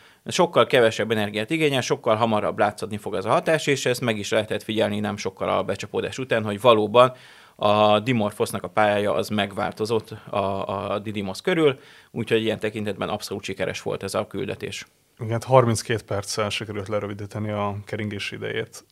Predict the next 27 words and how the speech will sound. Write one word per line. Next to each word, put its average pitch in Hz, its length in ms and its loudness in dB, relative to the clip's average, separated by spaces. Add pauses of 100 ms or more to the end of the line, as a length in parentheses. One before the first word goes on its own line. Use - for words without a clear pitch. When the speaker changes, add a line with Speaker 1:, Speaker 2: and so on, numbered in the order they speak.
(100)
Speaker 2:
a, - 160 -12 (220)
a 123 80 -10
Dimorphosnak, 110 800 -6 (260)
és - 680 -10 (240)
a 143 60 -2
nasa-nak 123 480 4
a 123 40 0
várakozás 117 540 6
az 117 120 2
hetvenhárom 110 600 0
másodperc 107 640 -4
volt 110 320 0
a 110 40 -2
minimum 104 540 0 (480)
értékre 120 480 2
vonatkozóan, 123 580 4
tehát 110 280 0
attól - 280 -2
lett 110 160 2
volna 101 180 -4
sikeres 110 420 -6
a 104 40 -14
teszt, 120 360 -2
úgyhogy 110 340 -6 (680)
ezt - 160 -12
sikerült 113 400 -6
túllőni, 131 480 -2